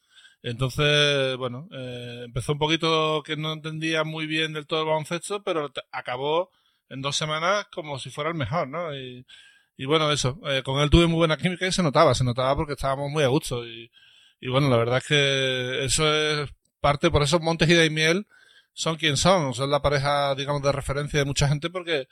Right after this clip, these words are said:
porque tenían un rollo, bueno, de hecho, de hecho, bueno, eh, decían que, que Montes, pues si le pasaba algo, tuvo que dar un número de, de emergencia y dio el de Daimiel, ¿eh? ¿Sabes? O sea, que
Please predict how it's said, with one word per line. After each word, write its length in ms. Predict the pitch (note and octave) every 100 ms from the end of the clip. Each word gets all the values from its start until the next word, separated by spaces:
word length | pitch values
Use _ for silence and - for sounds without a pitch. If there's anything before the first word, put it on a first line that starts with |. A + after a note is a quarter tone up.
| _ _ _ _
porque 240 | C#3 B2 B2
tenían 220 | C3 C#3
un 340 | D3+ D3+ D3+
rollo, 540 | C3+ D3+ D#3 E3 F3 D3+
bueno, 200 | D#3 A#2+
de 140 | B2+
hecho, 840 | B2+ E3 D#3 D3+ C#3 B2+ B2 B2 B2+
de 160 | B2
hecho, 540 | B2+ C#3+ C#3+ C#3 C3 A#2+
bueno, 360 | C3 D3+ G#2
eh, 280 | G2+ G#2+ A2 - - - -
decían 480 | B2 - D3 D3
que, 760 | D#3 D#3+ D#3 C#3+ C3 B2+ B2 A#2+
que 140 | C3+ B2 - - - _
Montes, 540 | - C3+ C3 D3 E3 -
pues 140 | C3+
si 80 | -
le 100 | C3+
pasaba 360 | B2+ C#3+ C#3+ D3
algo, 180 | D#3+
tuvo 220 | E3+ D3+ D3
que 60 |
dar 200 | C#3+ C#3+
un 320 | C#3+ C#3+ C#3
número 420 | C#3+ D3 C#3+ C#3 C#3
de, 520 | C3+ C3+ C3+ C3 D3 _ _ _ _ _ _
de 580 | B2+ C3 C3 C3 B2+ C3
emergencia 640 | C3 A#2+ D3+ G3 D#3+ D3
y 160 | C3+ C3
dio 140 | B2+
el 60 | C#3
de 100 | D3+
Daimiel, 420 | C3+ C3 E3 B2+
¿eh? 100 | F3 G3+
¿Sabes? 260 | B2+ D#3 D3
O 40 |
sea, 220 | C3 A#2+
que 320 | A#2 A#2+ A#2